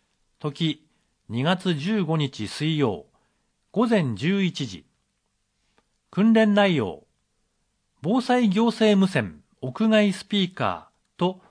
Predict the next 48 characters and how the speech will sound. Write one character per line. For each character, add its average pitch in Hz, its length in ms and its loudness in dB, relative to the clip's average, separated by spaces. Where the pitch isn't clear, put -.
個 139 120 -6
別 226 300 0
受 160 240 0
信 165 300 0
機、 85 260 -16
防 202 200 -2
災 214 280 2
ラ 202 160 4
ジ 175 160 -2
オ 120 160 0
か - 180 -6
ら 160 200 2
音 220 220 2
声 139 240 0
が 107 120 0
放 151 200 -4
送 135 220 -2
さ 117 100 -6
れ 113 80 -2
ま 98 140 -6
す。 - 140 -20
放 190 240 0
送 190 280 0
内 165 260 2
容、 78 240 -8
上 175 280 2
り 240 180 2
チ - 120 -4
ャ 190 140 6
イ 196 40 4
ム 185 200 4
音。 90 280 -6
音 185 240 2
声、 90 360 -8
こ 139 120 -4
れ 180 140 2
は 175 340 4
J 233 320 4
ア 233 100 8
ラ 233 220 6
ー - 20 4
ト 202 140 0
の 180 140 2
テ 185 140 -2
ス 175 120 -6
ト 143 140 -2
で 104 120 -4
す。 - 180 -18